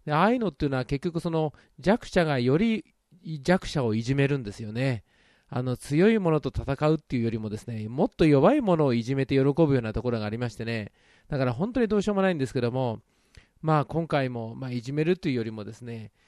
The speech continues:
まあ、移民の子供がさらにそのね、その悲惨な移民の子供をいじめてるような部分があって、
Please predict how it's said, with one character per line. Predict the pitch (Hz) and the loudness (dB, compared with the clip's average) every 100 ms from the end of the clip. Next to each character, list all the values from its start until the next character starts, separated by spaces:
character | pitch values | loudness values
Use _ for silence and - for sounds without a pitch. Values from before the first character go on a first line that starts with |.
| _ _ | _ _
ま | 147 | -6
あ、 | 131 | -4
移 | 120 123 | -4 -4
民 | 135 139 | -4 -4
の | 139 | -6
子 | 135 139 | -4 -4
供 | 143 139 | -4 -4
が | 139 135 143 - | -4 -4 -6 -12
さ | - 160 | -10 -4
ら | 170 156 | -2 -2
に | 131 | -4
そ | 127 | -8
の | 120 113 113 - _ - | -8 -8 -10 -14 _ -12
ね、 | 135 165 127 120 | -6 -4 -4 -8
そ | 131 131 | -12 -12
の | 123 | -10
悲 | |
惨 | - 139 135 | -8 -6 -6
な | 135 135 | -6 -6
移 | 139 135 | -6 -6
民 | 139 139 | -6 -6
の | 139 | -4
子 | 135 | -4
供 | 135 135 | -6 -6
を | 135 | -6
い | 131 | -6
じ | 131 | -6
め | 139 | -6
て | 135 | -2
る | 151 | -2
よ | |
う | 143 | -2
な | 117 | -4
部 | 120 | -6
分 | 113 107 | -8 -8
が | 113 | -10
あ | |
っ | |
て、 | - - 117 104 | -10 -14 -14 -14